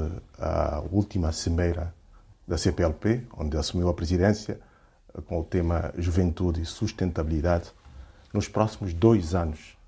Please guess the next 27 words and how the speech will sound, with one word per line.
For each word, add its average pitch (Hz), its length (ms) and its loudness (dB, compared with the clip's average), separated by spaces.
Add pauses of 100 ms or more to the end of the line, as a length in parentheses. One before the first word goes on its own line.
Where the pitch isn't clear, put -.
(280)
apoiando 101 540 2
neste 95 320 -2
tema, 82 460 -2 (760)
o 101 60 -6
que - 200 2
é 123 40 6
que 127 160 -8
o - 20 -6
governo 98 400 4
planeia 95 640 2 (460)
para 90 260 2
mudar 101 520 6
a 80 60 0
situação, 80 760 -8
eh, 85 240 -8 (100)
dos 82 200 -4
jovens 95 580 6
e 85 80 0
a 82 60 -2
questão, 87 400 -6 (360)
eh, - 800 -6
da 87 100 0
sustentabilidade, 87 1120 2 (460)
eh, 82 360 -6
dos 85 260 -4
recursos, 80 960 -4
eh, - 560 -6